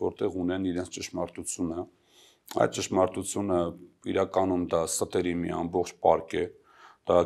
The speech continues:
կեղծիքի մի ամբողջ ընդհանրություն է, որ իրենք ներկայացնում են որպես ճշմարտություն, անընդհատ փորձելով մոլորության մեջ գցել դյուրահավատ և միամիտ, ը,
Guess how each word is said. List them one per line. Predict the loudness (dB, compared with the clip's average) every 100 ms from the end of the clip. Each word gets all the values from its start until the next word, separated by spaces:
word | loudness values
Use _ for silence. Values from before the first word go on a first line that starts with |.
| 4
կեղծիքի | 2 2 -6 -6 -2
մի | 0 0
ամբողջ | 0 0 -2 -4 -6 -4
ընդհանրություն | -4 -2 0 -2 -2 -4 -4 -4 -4
է, | -6 -8 _ -20 _ _
որ | 4 4 4
իրենք | 2 2
ներկայացնում | -4 -2 -2 -2 -2 -2
են | 0
որպես | -2 -2 -6 -8
ճշմարտություն, | -8 -4 -4 -6 -6 -2 0 0
անընդհատ | 0 -4 -6 -4
փորձելով | -6 -4 -4 -2 -2 -2
մոլորության | -2 -2 -4 -2 0 -2
մեջ | -4 -10
գցել | -6 -2 -2 -4 -20 -20 _ 0
դյուրահավատ | 2 4 2 4 4 2 0
և | -2 0 0
միամիտ, | 2 2 0 -2 -6
ը, | -16 -8 -4